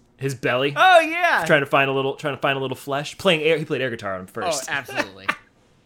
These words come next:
Speaker 1: Oh, it was so good. And I forgot about the Tanahashi tap out.
Speaker 2: Yeah.
Speaker 1: Forgot that
Speaker 2: Made
Speaker 1: was a
Speaker 2: just,
Speaker 1: move.
Speaker 2: made just for him.
Speaker 1: <laughs>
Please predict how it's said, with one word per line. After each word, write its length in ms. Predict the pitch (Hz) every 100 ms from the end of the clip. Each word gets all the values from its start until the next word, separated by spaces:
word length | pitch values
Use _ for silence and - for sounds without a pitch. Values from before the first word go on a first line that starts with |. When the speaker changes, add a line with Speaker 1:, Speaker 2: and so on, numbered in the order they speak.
| _ _ _ _ _ _ _ - 220 - - - 208 -
Speaker 1:
Oh, 220 | - - -
it 60 |
was 100 | 214
so 220 | - 214
good. 320 | 165 156 123 -
And 120 | 190
I 20 | 247
forgot 220 | 185 185
about 160 | 175
the 60 | -
Tanahashi 580 | - 160 175 160 170 117
tap 360 | - 135 202 -
out. 240 | - - _ _ _ _
Speaker 2:
Yeah. 360 | 359 381 220 110
Speaker 1:
Forgot 380 | - 175 233 247
that 100 | 262
Speaker 2:
Made 60 | 175
Speaker 1:
was 100 | 120
a 40 |
Speaker 2:
just, 200 | 107 95
Speaker 1:
move. 160 | 95 -
Speaker 2:
made 200 | 370 370
just 240 | 370 320
for 100 | 359
him. 420 | 330 359 180 110 107 _ _ _ _
Speaker 1:
<laughs> 20 | _